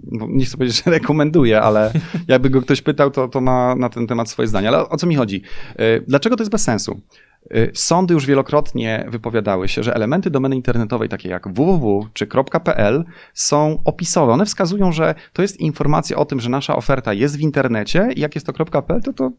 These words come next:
Speaker 1: po prostu wskazujemy, że to jest polskojęzyczny internet. Co to oznacza? Że jeżeli masz zastrzeżoną domenę, nie wiem, ten feniks kropka P L i masz znak towarowy słowny, na przykład samo słowo Feniks, to tak naprawdę ochrona jest dokładnie taka sama. I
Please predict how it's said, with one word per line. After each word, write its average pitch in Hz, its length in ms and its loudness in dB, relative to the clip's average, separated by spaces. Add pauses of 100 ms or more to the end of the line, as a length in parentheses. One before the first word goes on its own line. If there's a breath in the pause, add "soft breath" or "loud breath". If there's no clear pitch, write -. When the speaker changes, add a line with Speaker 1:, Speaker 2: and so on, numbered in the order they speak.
Speaker 1:
po - 100 -12
prostu 175 220 -4
wskazujemy, 139 440 0
że 139 80 -4
to 135 100 -2
jest - 320 -8 (140)
polskojęzyczny 131 640 0
internet. - 460 -6 (580 loud breath)
Co 165 120 0
to 233 100 2
oznacza? 143 420 0
Że 110 120 -2
jeżeli 139 440 -2
masz 156 240 0
zastrzeżoną 143 560 0
domenę, 123 720 0
nie 120 200 -2
wiem, 107 120 -2
ten 98 160 -8
feniks 131 400 -2
kropka 110 340 -2
P - 180 -2
L 95 240 -2 (160)
i 113 80 0
masz 120 180 2
znak 120 280 -2
towarowy 117 420 0
słowny, 131 440 0
na 95 120 -4
przykład - 480 -8 (120)
samo 120 300 0
słowo 117 300 -4
Feniks, 113 420 -4 (440 loud breath)
to - 80 -4
tak 143 180 -2
naprawdę 131 340 0
ochrona 117 240 0
jest 104 100 -6
dokładnie 104 280 -2
taka 95 180 -6
sama. 85 300 -8 (960)
I 123 380 2